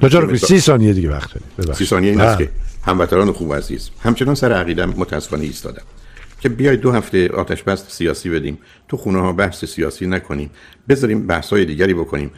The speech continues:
Speaker 2: درباره خوبی و شادی و امیدها و آرزوهایی که داریم و اون نوع خوبی که برای مردم ایران و کشور عزیزمون رو آرزومند هستیم،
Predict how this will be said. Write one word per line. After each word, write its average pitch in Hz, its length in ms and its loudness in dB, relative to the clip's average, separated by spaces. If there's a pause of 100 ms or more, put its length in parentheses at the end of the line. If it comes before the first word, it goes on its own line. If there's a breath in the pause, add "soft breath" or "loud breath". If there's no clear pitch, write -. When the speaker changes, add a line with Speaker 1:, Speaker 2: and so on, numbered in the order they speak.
(180 soft breath)
Speaker 2:
درباره 90 340 -2
خوبی 90 340 -6
و 98 60 4
شادی 80 340 -4
و 92 60 2
امیدها 80 380 -4
و 90 60 -2
آرزوهایی 78 500 -4
که 80 120 -6
داریم 82 300 -4 (260 loud breath)
و 107 40 -6
اون 123 200 2
نوع 131 220 2
خوبی 131 420 0
که 101 220 2
برای 87 240 0
مردم 87 340 -2
ایران 73 320 -4 (300 soft breath)
و - 40 -8
کشور 123 360 -2
عزیزمون 92 500 -2
رو 73 80 -4
آرزومند 80 580 -4
هستیم، 101 380 -4